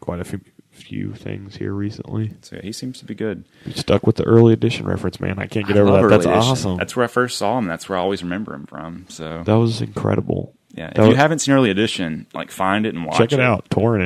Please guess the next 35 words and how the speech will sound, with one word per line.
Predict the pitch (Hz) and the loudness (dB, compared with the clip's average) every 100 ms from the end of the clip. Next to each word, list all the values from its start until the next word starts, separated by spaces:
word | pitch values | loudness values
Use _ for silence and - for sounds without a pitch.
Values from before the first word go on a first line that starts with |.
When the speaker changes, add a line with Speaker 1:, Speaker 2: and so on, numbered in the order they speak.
| 90 | -2
Speaker 1:
it. | _ _ | _ _
Speaker 2:
It's, | - | 2
Speaker 1:
I | |
mean, | 107 104 | 4 8
Speaker 2:
yeah. | |
Speaker 1:
don't | 110 - | 6 6
really | 107 101 | 6 6
do | 95 | 6
that | 92 - | 4 4
'cause | 101 | -2
piracy | - 127 147 127 110 | 4 6 8 6 4
is | 90 | 2
not | 92 101 90 - | 2 2 2 -2
a | |
victimless | 98 95 95 92 85 | -4 -2 -2 -4 -6
crime. | - 87 80 87 - _ - | -4 -4 -4 -12 -20 _ -2
Speaker 2:
Yeah, | 80 76 - | -2 -2 -6
it, | - - | -14 -10
it | 90 | -4
always | 92 104 104 | -4 -4 -4
reminds | 104 104 85 | -4 -4 -6
you | |
of | 76 | -6
that | |
at | 78 | -6
the | - | -8
beginning | 85 87 | -12 -10
of | 85 | -8
all | |
these | 90 87 | -8 -8
movies. | 87 82 78 76 | -10 -10 -12 -6
Speaker 1:
Every | 98 110 | -2 0
single | 107 110 107 | -2 -4 -2
one | 104 | 0
of | 98 | -2